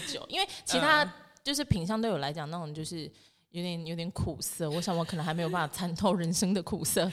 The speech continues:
Speaker 1: <laughs> 所以我每次喝都还是喝像，像长岛冰茶那种比较就是符合梅亚的，梅亚口味的，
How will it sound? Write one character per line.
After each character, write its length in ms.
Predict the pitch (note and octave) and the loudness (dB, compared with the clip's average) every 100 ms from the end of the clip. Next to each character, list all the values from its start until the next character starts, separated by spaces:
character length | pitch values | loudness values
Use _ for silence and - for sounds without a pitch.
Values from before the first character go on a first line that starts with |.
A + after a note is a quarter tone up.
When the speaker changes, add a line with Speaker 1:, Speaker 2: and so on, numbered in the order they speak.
| - | -2
Speaker 1:
<laughs> 100 | - | 2
所 100 | A3 | 6
以 40 | |
我 40 | B3+ | 8
每 100 | G3+ | 6
次 140 | F3 | 2
喝 180 | A#3+ G#3 | 2 0
都 120 | G#3 | 2
还 160 | G#3 E3 | 0 0
是 120 | G3 | 0
喝 240 | G3 E3+ | 0 -2
像， 160 | F#3+ F#3+ | -2 -4
像 220 | G3 F3+ | -4 -6
长 160 | E3+ D3+ | -8 -8
岛 100 | D3+ | -8
冰 300 | - D3+ D#3 | -10 -12 -10
茶 220 | D#3 - | -10 -10
那 80 | D#3+ | -10
种 160 | D3 - | -10 -12
比 100 | B2+ | -10
较 200 | D3+ D#3 | -8 -6
就 100 | D3+ | -8
是 340 | D#3+ C#3+ C#3 - _ _ | -8 -10 -12 -16 _ _
符 100 | _ | _
合 160 | C#3 C#3 | -16 -12
梅 180 | C#3 C#3 | -10 -6
亚 160 | E3 E3 | -4 -6
的， 100 | D3+ - - - | -8 -16 -20 -20
梅 120 | - D#3 | -6 -2
亚 120 | G#3+ | 0
口 200 | - F3 | 0 0
味 180 | E3 F3+ | 2 0
的， 240 | D#3+ D3 | 0 -4